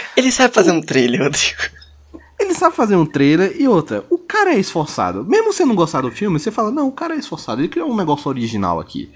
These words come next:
Speaker 2: Tá
Speaker 1: É,
Speaker 2: ligado?
Speaker 1: ele
Speaker 2: criou um
Speaker 1: busca, ele busca
Speaker 2: conceito.
Speaker 1: original. Ele,
Speaker 2: É.
Speaker 1: ele não é que nem a galera, tipo, "Vou pro remake." Não, ele vai pro
Speaker 2: Não,
Speaker 1: original.
Speaker 2: não, não é. Isso aí eu tenho que, isso aí eu tenho que falar bem do Shyamalan.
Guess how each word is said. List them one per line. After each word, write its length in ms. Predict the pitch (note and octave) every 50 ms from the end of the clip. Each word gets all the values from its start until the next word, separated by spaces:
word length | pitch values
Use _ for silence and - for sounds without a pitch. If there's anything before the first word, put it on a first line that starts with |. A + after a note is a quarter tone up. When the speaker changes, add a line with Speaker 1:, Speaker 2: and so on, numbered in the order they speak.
| - - - - -
Speaker 2:
Tá 80 | - -
Speaker 1:
É, 60 | C#4
Speaker 2:
ligado? 160 | C#4+ C4 B3+
Speaker 1:
ele 120 | B3 A#3+ A3
Speaker 2:
criou 140 | - - A3+
um 40 |
Speaker 1:
busca, 160 | C#4 - A#3+ G#3+
ele 180 | E3 D#3 E3
busca 300 | D#3 C#3+ B2 A2+ G#2+ -
Speaker 2:
conceito. 200 | - D3 - -
Speaker 1:
original. 80 | C#3 - -
Ele, 360 | E3 F3 F#3+ F#3+ F3+ F3 -
Speaker 2:
É. 320 | - D4+ E4+ E4+ F4 E4 E4
Speaker 1:
ele 100 | D4+ A#3
não 80 | F#3+
é 40 | G#3
que 60 | G3+
nem 100 | F#3+ F#3
a 40 | E3+
galera, 240 | D#3 D3+ C#3 C#3 C#3+
tipo, 180 | - - -
"Vou 260 | D#3 D3 C#3+ D#3 D#3+ D#3+
pro 140 | E3 - D#3
remake." 580 | D3+ E3 D3+ C3 B2 A#2 A#2 A2+ - - - - -
Não, 280 | C3 C3 B2 A2 -
ele 160 | - F3+ G#3+
vai 100 | A3+ A#3
pro 100 | A#3+ C#4
Speaker 2:
Não, 160 | C#4+ C#4+ C4+ B3
Speaker 1:
original. 240 | A#3 G#3+ A3 A3 G#3
Speaker 2:
não, 60 | G3 G3
não 120 | G#3 G3
é. 140 | E3 C3+ B2+
Isso 300 | D#3 B3 D#4 - - -
aí 180 | G3 G3+ G#3 G#3
eu 100 | G#3 G3
tenho 220 | - A3 G3+ F#3
que, 100 | - G3+ F#3+ F3 E3+ D#3+ D#3 D#3 E3 F#3
isso 180 | - - -
aí 140 | E3 D3 D3+
eu 100 | D#3 D3
tenho 200 | D3 D#3 D3 C#3+
que 280 | C#3 - C#3+ C3+ B2+ A#2
falar 260 | - - C3 A#2 A2
bem 120 | G#2 G#2+ G#2
do 80 | G#2+
Shyamalan. 600 | A2 - A#2 G#2 G2 F2+ F2 F2+ G#2 A2 A#2+ C#3+